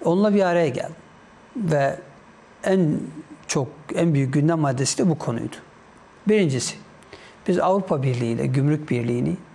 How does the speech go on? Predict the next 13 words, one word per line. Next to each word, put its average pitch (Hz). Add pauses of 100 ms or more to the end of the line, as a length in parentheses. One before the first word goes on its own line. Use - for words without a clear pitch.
çok 214
ileri 160
bir 151
düzeye 139
taşımak -
istiyoruz. - (840)
Yani 139 (720)
sadece 160
malların 135 (320)
serbest 135
dolaşımı 127
değil, 127
hizmetlerin, 139